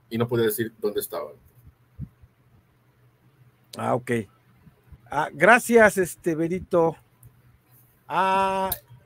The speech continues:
Speaker 2: eh, me mandó el video, pero no. Berito, es que el video no lo. Ah, sí, sí está.
Speaker 1: Chécate el
Speaker 2: Ay,
Speaker 1: WhatsApp.
Speaker 2: Berito. No, sí, sí está.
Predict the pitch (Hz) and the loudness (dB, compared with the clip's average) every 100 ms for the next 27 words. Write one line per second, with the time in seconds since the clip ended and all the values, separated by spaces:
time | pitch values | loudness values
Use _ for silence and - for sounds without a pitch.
0 | _ - 95 117 147 147 139 139 151 190 | _ -20 -14 -8 -6 -4 -2 -2 0 0
1 | 175 156 185 185 156 143 147 175 214 - | -2 4 4 4 2 2 2 4 4 2
2 | - - - _ _ _ 151 185 220 226 | -8 -20 -20 _ _ _ 0 2 4 4
3 | 220 190 190 220 214 - 160 156 165 185 | 4 -2 0 4 4 4 -2 -2 2 4
4 | 202 202 185 185 180 165 139 117 110 - | 4 2 0 0 2 0 -2 -4 -8 -18
5 | _ - 190 214 220 214 202 - 220 208 | _ -12 -8 -8 -8 -8 -10 -4 2 2
6 | - _ _ _ _ - 139 131 139 165 | 2 _ _ _ _ -2 0 0 2 2
7 | 190 131 139 135 _ _ _ _ _ _ | 2 -2 -6 -12 _ _ _ _ _ _
8 | _ - _ _ _ _ _ 160 165 180 | _ -20 _ _ _ _ _ -10 -8 -8
9 | 170 180 - 160 165 | -6 -6 0 0 -2